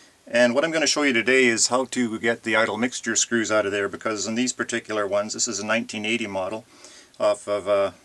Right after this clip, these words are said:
a small block V eight that G M made, whether it's a Pontiac Olds, very similar to most of those ones at Brown nineteen eighty. Um, I'm just gonna give you a brief overview of this thing for those of you who haven't seen one of these things before. It's basically a carburetor, mixes the air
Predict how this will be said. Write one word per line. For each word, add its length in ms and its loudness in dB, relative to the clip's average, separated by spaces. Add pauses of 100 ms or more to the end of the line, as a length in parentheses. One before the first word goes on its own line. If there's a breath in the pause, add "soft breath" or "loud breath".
a 40 -8
small 380 0
block 260 4
V 200 -6
eight 200 -2
that 140 -12
G 180 -8
M 200 -2
made, 320 -4 (560)
whether 200 -6
it's 200 -6
a 100 -6
Pontiac 560 -2
Olds, 240 -6
very 220 2
similar 400 0
to 120 -12
most 220 -4
of 80 -6
those 140 -6
ones 240 -4
at 100 -10
Brown 220 -2
nineteen 340 -10
eighty. 300 -8 (920 loud breath)
Um, 380 2 (500)
I'm 60 -4
just 160 -4
gonna 160 4
give 180 4
you 60 2
a 40 -2
brief 280 2
overview 480 0
of 80 0
this 180 0
thing 160 0
for 240 -6
those 220 -4
of 100 -6
you 200 -4
who 180 -6
haven't 260 -2
seen 240 0
one 140 0
of 60 -4
these 200 -4
things 180 -4
before. 380 -6
It's 100 -8
basically 520 -4
a 40 -2
carburetor, 680 2 (180)
mixes 320 -8
the 60 -6
air 340 0